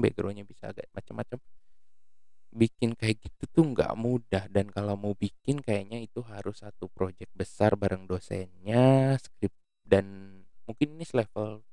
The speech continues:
tesis kali ya. Sele-, bahkan selevel disertasi ya kayaknya bikin kayak begitu.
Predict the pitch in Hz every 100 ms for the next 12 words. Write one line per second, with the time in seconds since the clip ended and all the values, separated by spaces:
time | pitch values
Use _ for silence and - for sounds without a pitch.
0 | - - - 147 - 190 - - - -
1 | - - _ _ _ _ _ _ _ _
2 | 107 110 - 117 147 165 135 - 117 110
3 | 107 - 127 160 - 104 95 - 92 92
4 | 95 95 92 98 104 101 98 - - 95